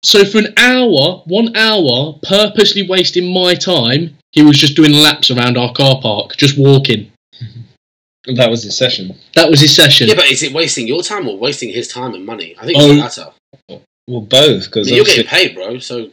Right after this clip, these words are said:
Speaker 3: you know.
Speaker 1: I could have booked someone else in.
Speaker 2: Still getting paid, but
Speaker 3: Yeah.
Speaker 2: you still want your clients to
Speaker 3: Well, I
Speaker 2: sort
Speaker 3: just, I don't understand, like, so some dude has told him, "You can't use that treadmill." He's
Speaker 1: Yeah.
Speaker 3: then come to you and said, "We can't use any of the treadmills."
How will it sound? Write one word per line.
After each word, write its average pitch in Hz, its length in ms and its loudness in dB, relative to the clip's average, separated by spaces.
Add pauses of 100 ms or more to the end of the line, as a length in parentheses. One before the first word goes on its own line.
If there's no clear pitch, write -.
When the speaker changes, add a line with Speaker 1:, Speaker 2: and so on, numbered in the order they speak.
(120)
Speaker 3:
you 110 120 -16
know. 104 120 -14
Speaker 1:
I 214 160 0
could 202 120 -2
have 147 80 -4
booked 151 180 2
someone 165 180 2
else 131 200 2
in. 156 300 0 (380)
Speaker 2:
Still 180 200 0
getting 120 220 0
paid, 131 360 2
but 113 140 0
Speaker 3:
Yeah. 101 320 -2 (320)
Speaker 2:
you - 100 -2
still 156 200 -2
want 147 120 -2
your 98 100 -10
clients 123 440 0
to - 140 -8
Speaker 3:
Well, 190 100 -2
I 220 80 -2
Speaker 2:
sort 233 180 -2
Speaker 3:
just, - 240 -8
I 226 120 -2
don't 254 180 -2
understand, 214 480 -2
like, 143 180 -6
so 165 280 -2 (460)
some 208 300 -6
dude 123 460 -2 (100)
has 120 160 -4
told 135 260 -6
him, 113 360 -8
"You 107 160 -18
can't 143 260 -6
use 113 140 -4
that 107 120 -8
treadmill." 92 460 -12 (260)
He's 147 220 -4
Speaker 1:
Yeah. 262 120 4
Speaker 3:
then - 80 0
come 147 220 -8
to 123 140 -8
you 131 140 -2
and 107 100 -6
said, 107 180 -6
"We 107 80 -12
can't 110 280 -8
use 98 100 -8
any 113 160 -2
of 101 60 -6
the 95 60 -12
treadmills." 85 540 -14